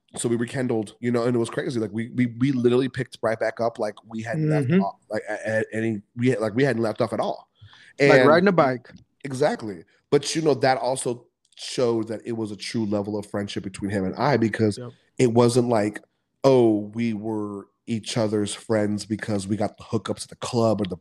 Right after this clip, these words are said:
Speaker 1: bar or the specials for the drink or any of that nature where you kinda lost that and, you know, moved on with your life. It was actual individualities that met and actually had common interests,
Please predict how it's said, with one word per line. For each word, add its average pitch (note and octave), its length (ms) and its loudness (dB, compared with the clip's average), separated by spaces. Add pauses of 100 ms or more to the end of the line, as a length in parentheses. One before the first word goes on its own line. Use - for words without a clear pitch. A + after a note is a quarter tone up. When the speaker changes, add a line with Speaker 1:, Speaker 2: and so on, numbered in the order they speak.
Speaker 1:
bar G#2+ 360 2
or F#2 80 -2
the F2+ 100 -10
specials A2 440 -2
for - 100 -14
the F#2 80 -10
drink A#2 400 0 (300)
or - 120 -10
any E3+ 220 4
of C#3+ 80 6
that A2+ 160 2
nature A2+ 300 -4
where A2 160 -2
you A2 200 -6
kinda A2+ 260 -2
lost G2+ 400 -4
that A2 220 -2
and, G#2 160 -4
you A2+ 80 2
know, F#2+ 280 -4 (320)
moved B2+ 320 4
on A#2+ 180 6
with G#2+ 100 0
your G2 100 -6
life. F2+ 260 -10
It B2 60 0
was B2 200 2
actual A#2+ 420 -2 (180)
individualities A2 1600 -2 (280)
that A2 340 0
met A2+ 400 0
and G#2 200 -6
actually G#2 400 -6
had G2 300 -6
common G2 420 -4
interests, G#2 680 -4